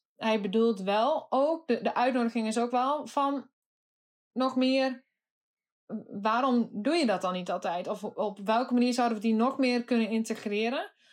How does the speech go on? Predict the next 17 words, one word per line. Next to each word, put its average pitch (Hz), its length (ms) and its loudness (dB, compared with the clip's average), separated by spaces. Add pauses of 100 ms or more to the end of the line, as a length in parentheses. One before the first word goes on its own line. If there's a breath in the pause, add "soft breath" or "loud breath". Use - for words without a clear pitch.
(140)
zodat 240 500 0
je 262 100 -2
aan 233 140 0
die 220 140 2
voorkant 320 520 0
daar 185 180 -2
nog 185 160 -8
steviger 202 560 -8
in 190 140 -6
staat? 190 440 -4
Of 208 340 -4 (400 soft breath)
het 233 160 0
krijgt 285 260 0
gewoon 262 220 2
weer 254 180 4
een 240 80 4
hele 240 640 2